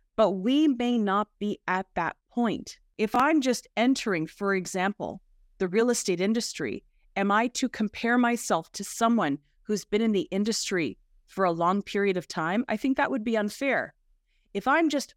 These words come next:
opening my business now, and I look at these other established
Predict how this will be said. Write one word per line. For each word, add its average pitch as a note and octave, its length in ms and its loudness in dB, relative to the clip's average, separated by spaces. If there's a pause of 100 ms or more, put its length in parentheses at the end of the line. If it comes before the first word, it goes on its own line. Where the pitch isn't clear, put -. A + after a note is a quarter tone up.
opening A#3 580 0
my F3+ 200 0
business A3 540 -2
now, C#3 380 -6 (1040)
and G3 600 2 (720)
I C4+ 160 2
look C#4+ 180 0
at A3+ 100 -2
these A#3 240 -2
other B3 240 0
established A#3+ 720 -2